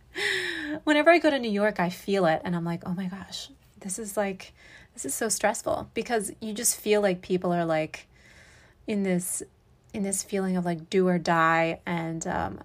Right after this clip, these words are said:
I, they, they gotta accomplish this, and, like, they gotta get to the pinnacle of achievement. When I was in Paris, it had a very different feel,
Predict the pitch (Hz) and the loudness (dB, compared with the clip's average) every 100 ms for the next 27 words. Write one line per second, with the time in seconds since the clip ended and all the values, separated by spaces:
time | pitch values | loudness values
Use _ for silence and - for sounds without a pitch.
0 | - 190 185 196 185 202 196 180 175 180 | -6 -6 -4 -4 -4 -4 -2 2 2 2
1 | 190 - 185 180 185 - 175 170 170 - | -2 -6 -4 -2 -4 -2 0 0 -2 -8
2 | 165 165 165 180 175 175 185 185 196 185 | -8 -6 -6 -4 -2 -2 -4 -8 -8 -8
3 | - 175 170 170 170 175 - - 208 220 | -6 -6 -2 -2 -2 -4 -10 -8 -8 -8
4 | 226 - - - - 214 202 185 185 180 | -12 -14 -20 -20 -16 -4 -2 0 0 -2
5 | 175 - 247 214 185 196 - _ - 202 | -4 2 4 4 2 -4 -12 _ -10 0
6 | 208 185 185 180 185 185 190 - 214 190 | 2 2 2 0 -2 -8 -12 -8 0 2
7 | 170 | 2